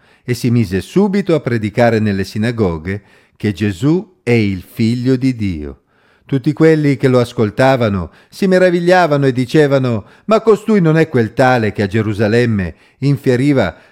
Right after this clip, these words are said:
contro quelli che invocano questo nome ed era venuto qua con lo scopo di condurli incatenati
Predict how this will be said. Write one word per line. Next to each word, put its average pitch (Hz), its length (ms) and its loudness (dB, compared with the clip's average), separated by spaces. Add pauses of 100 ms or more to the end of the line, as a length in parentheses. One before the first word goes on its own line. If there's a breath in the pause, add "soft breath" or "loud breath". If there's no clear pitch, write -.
contro 123 400 0
quelli 143 400 2
che 127 100 -2
invocano 113 540 0
questo 120 420 -4
nome 104 460 -2 (240 soft breath)
ed 117 160 -4
era 151 160 4
venuto 135 400 -2
qua 147 240 2
con 110 180 -2
lo 101 80 -2
scopo 123 400 0
di 110 80 -4
condurli 113 580 0
incatenati 104 840 -2